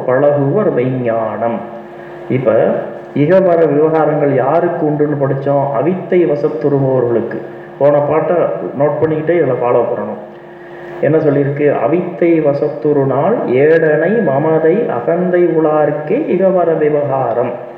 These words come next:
இங்க "பரமுடன் இகமும் இழந்தவரன்றோ பழகுவர் மெய்ஞானம்."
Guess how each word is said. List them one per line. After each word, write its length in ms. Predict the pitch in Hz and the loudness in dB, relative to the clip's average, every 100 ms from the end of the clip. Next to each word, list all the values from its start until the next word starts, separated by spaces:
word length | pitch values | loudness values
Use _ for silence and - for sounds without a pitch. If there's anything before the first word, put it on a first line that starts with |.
| - - - - | -18 -18 -18 -8
இங்க 540 | - 165 131 131 - - | -2 2 2 2 0 0
"பரமுடன் 680 | 139 156 190 190 190 190 190 | 0 4 4 4 4 4 2
இகமும் 580 | 170 165 175 165 190 233 | 2 2 2 2 2 2
இழந்தவரன்றோ 1120 | 151 190 202 196 190 180 165 165 165 160 233 269 | 4 4 4 2 2 4 2 0 2 2 2 2
பழகுவர் 640 | 170 202 202 190 185 170 | 2 2 2 2 2 2
மெய்ஞானம்." 720 | 165 143 147 123 120 104 120 | 2 0 0 -2 -2 -2 -4